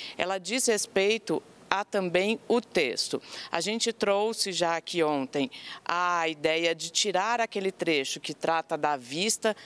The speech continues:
aquele pedido de mais tempo pra analisar o caso, quando os ministros pedem,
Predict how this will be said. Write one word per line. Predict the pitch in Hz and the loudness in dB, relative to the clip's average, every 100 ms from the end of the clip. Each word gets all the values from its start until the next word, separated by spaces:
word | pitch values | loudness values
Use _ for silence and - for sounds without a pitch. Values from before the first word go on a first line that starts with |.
| - | -8
aquele | 156 170 165 | -6 -2 -4
pedido | - 165 143 208 190 | -4 -4 -2 -2 -2
de | 165 | 0
mais | 175 165 165 | 0 0 -2
tempo | - 170 170 | -4 -4 -4
pra | - 160 | -2 0
analisar | 160 156 151 156 151 | 0 -2 -2 0 0
o | 151 | -2
caso, | - 165 170 143 143 | -4 0 0 -2 -4
quando | 156 147 | -2 0
os | 143 | 0
ministros | 156 151 160 - - | 2 2 0 -2 -2
pedem, | - 160 175 175 | 0 0 -2 -6